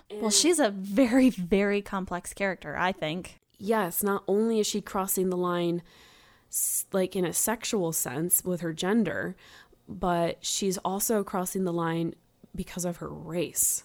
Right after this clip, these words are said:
Speaker 1: Yeah.
Speaker 2: And, yeah, again, guys, let us know what you think about this, uh, statement. Here's another interesting thing, and this is sort of a behind-the-scenes thing with this character. Bernard Rose wanted Virginia Madsen, who plays Helen.
Speaker 1: I love her.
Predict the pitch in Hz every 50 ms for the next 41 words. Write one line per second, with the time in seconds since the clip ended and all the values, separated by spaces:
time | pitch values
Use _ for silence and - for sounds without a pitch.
0 | - - - 196 175 - - - - - - - - - - - - _ _ _
1 | - 180 185 180 175 175 170 170 170 160 - - _ _ _ _ _ _ _ _
2 | - - - 175 185 190 202 180 139 - 175 180 - 208 220 226 180 160 147 135
3 | 165 - 170 165 180 190 233 233 - 233 214 208 202 196 - 190 175 - 185 180
4 | - 185 - 170 160 - - 160 160 156 - - - - - 160 160 160 - -
5 | - - 165 170 - 156 151 117 - - _ _ _ _ _ _ _ - - 262
6 | 247 285 311 285 294 285 247 214 196 202 196 190 160 175 175 - 175 - - -
7 | 175 170 165 170 170 175 180 190 202 - 233 - - 226 220 208 190 180 180 185
8 | 175 - 175 170 175 165 165 - - - 165 165 165 165 - - - 160 160 160
9 | 160 160 - - - - - 175 165 160 160 - 170 160 170 - - 175 202 202
10 | 214 254 262 262 254 240 190 175 170 175 165 175 196 220 240 247 214 196 185 190
11 | 190 196 220 - 220 202 196 202 190 202 226 233 208 170 165 160 160 - - 170
12 | 165 170 196 208 214 202 - 175 175 185 - - 160 151 147 151 165 185 208 -
13 | 240 220 202 196 190 185 - 202 208 208 202 202